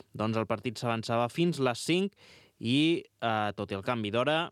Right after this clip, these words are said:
doncs el Noia va complir, va fer la feina i va treure endavant el partit davant del Ribas, també per cinc a zero. Maneta, porteria zero, també important créixer des de la defensa. Un Noia que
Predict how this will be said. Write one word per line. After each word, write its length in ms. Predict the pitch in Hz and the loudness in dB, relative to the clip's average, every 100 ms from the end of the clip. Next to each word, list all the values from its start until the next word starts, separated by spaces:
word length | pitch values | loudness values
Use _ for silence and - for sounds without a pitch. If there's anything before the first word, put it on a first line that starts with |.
| _ | _
doncs 380 | 104 92 90 98 | -16 -12 -12 -8
el 80 | 95 | -6
Noia 300 | 110 113 110 | -2 0 0
va 140 | 123 127 | -2 -2
complir, 540 | 107 101 151 175 165 | -6 -2 2 2 2
va 560 | 123 117 107 104 98 95 | 0 0 0 -2 -4 -6
fer 160 | - 143 | -2 0
la 80 | 120 | 0
feina 380 | 131 131 147 165 - - - - | 0 0 0 -2 -6 -20 -20 -10
i 140 | 107 | 0
va 100 | 117 | 0
treure 240 | 113 120 117 | 2 0 0
endavant 380 | 110 107 117 113 _ - | 0 0 0 -4 _ -4
el 140 | 104 101 | -2 0
partit 400 | 104 101 127 113 | -4 -2 -2 0
davant 240 | 113 113 | 0 0
del 160 | 107 110 | -2 0
Ribas, 320 | 123 131 - | -2 -2 -4
també 260 | 101 117 | -4 -2
per 300 | 147 - 196 - | -2 -4 -6 -2
cinc 300 | 147 160 - - | -2 -2 -4 -4
a 80 | 123 | -2
zero. 360 | 120 147 117 98 - - - | 0 0 0 -4 -10 -20 -12
Maneta, 800 | - 120 147 156 170 170 175 160 - _ - | -4 0 0 0 2 2 0 -4 -12 _ -20
porteria 480 | - 104 117 131 135 | -14 -6 0 2 2
zero, 320 | 127 139 151 139 | 2 2 2 0
també 300 | 107 113 117 | 0 0 0
important 480 | 104 104 104 120 113 | -2 -6 -2 -2 0
créixer 320 | 117 - 113 | -4 -2 0
des 100 | 110 | 0
de 120 | 104 104 | 0 0
la 100 | 101 | 0
defensa. 540 | 104 131 131 - 156 - - - - - | 0 -2 -2 0 0 -2 -14 -20 -18 -2
Un 200 | 147 151 | 2 4
Noia 400 | 156 156 170 175 170 _ _ - | 4 4 2 0 -6 _ _ -4
que 160 | 131 | 0